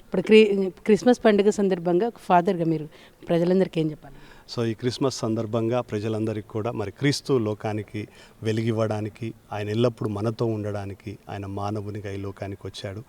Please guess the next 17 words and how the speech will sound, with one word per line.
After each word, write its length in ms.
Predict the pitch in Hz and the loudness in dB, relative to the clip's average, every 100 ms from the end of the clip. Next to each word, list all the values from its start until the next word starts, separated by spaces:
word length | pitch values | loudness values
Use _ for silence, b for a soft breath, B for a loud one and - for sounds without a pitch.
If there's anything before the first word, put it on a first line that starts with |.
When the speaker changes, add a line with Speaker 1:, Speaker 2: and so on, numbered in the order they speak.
| B B B 110 | B B B 0
Speaker 2:
ఆయన 200 | 123 127 | 4 6
మనతో 400 | 127 143 147 135 | 6 6 6 2
ఉన్నప్పుడు 500 | 123 117 110 117 110 | 2 -2 -4 -6 -4
ఎల్లప్పుడూ 440 | 101 104 98 101 | -6 -8 -8 -8
మనం 200 | 98 98 | -6 -8
సంతోషంగా 640 | - 101 95 101 104 101 92 | -8 -10 -8 -12 -10 -10 -10
ఉండగలుగుతాం. 720 | 98 101 101 98 98 101 98 b b b - | -10 -8 -8 -10 -12 -12 -12 b b b -4
కాబట్టి 380 | 107 104 101 | -2 -2 -6
మీరందరూ 480 | 101 104 117 135 135 | -6 0 0 2 2
కూడా 240 | 127 123 113 | 0 0 -2
ఆనందంగా 560 | 107 110 110 110 107 | -2 -2 -2 -2 -4
ఉండాలి, 440 | 104 104 104 101 101 | -4 -4 -6 -8 -10
సంతోషంగా 680 | 101 98 107 - 104 98 | -10 -8 -8 -8 -10 -8
ఉండాలి. 440 | 98 95 95 98 - - | -10 -10 -10 -12 -16 -14
మీ 120 | 101 | -12
బాధలు, 460 | 92 101 104 104 104 b b b 110 | -8 -6 -4 -6 -10 b b b -10
కష్టాల్లో 560 | - 123 110 110 110 | -6 -2 -2 -2 -6